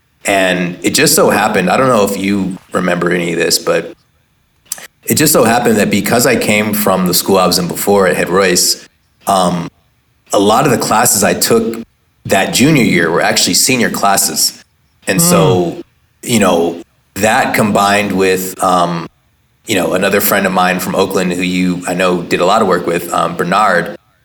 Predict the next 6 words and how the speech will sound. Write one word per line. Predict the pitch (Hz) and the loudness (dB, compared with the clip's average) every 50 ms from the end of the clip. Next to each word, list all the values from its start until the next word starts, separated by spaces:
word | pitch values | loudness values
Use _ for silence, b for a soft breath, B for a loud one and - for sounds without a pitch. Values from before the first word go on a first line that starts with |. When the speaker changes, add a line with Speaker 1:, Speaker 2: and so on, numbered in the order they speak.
| _ _ - | _ _ -2
Speaker 1:
um, | 104 92 90 87 87 82 85 80 - - _ _ _ _ _ _ _ - | 0 0 2 0 0 -2 -4 -10 -14 -18 _ _ _ _ _ _ _ -6
who's | - 107 101 104 | -2 -2 0 2
also | 107 120 139 - - 220 | 2 2 2 2 2 2
a | 202 | 2
senior, | - - - 95 92 90 90 90 90 90 85 87 - - _ _ _ _ _ _ _ _ _ _ _ - | 2 0 0 -2 -2 -2 -2 0 0 -2 -4 -6 -8 -16 _ _ _ _ _ _ _ _ _ _ _ -4
um, | - 98 95 92 90 90 90 82 - - | 0 0 2 2 2 0 -2 -6 -8 -12